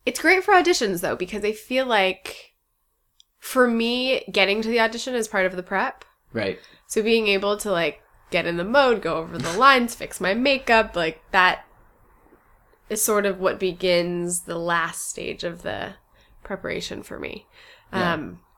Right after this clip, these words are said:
Speaker 1: and then I don't have to worry about parking or
Speaker 2: Yeah.
Speaker 1: getting lost, or I'll just relax.
Speaker 2: Yeah, no parking tickets.
Speaker 1: Yeah, no parking tickets.
Speaker 2: I know. I remember I did a commercial audition, I think, last year,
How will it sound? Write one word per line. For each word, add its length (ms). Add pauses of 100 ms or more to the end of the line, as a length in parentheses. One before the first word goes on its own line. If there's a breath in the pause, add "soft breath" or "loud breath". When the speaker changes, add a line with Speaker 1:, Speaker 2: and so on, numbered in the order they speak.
(100)
Speaker 1:
and 160
then 460
I 80
don't 80
have 80
to 80
worry 100
about 200
parking 540
or 320 (800)
Speaker 2:
Yeah. 100
Speaker 1:
getting 260
lost, 440
or 240
I'll 80
just 200 (340)
relax. 720
Speaker 2:
Yeah, 300
no 160
parking 320
tickets. 360
Speaker 1:
Yeah, 160 (120)
no 100
parking 380
tickets. 360
Speaker 2:
I 120
know. 320 (640 soft breath)
I 80
remember 440
I 120
did 160
a 240
commercial 420
audition, 400
I 80
think, 300
last 280
year, 340